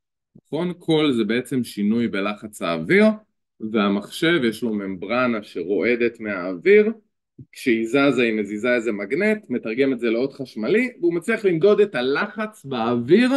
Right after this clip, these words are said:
ב-, בנקודות שבהם הוא דגם, אוקיי?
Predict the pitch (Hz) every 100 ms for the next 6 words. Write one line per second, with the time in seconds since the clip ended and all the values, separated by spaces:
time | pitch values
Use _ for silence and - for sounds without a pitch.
0 | 277 - _ _ _ _ 110 120 151 156
1 | 139 156 160 - 160 185 190 175 135 143
2 | 147 123 123 120 98 76 - _ _ _
3 | - 107 170 202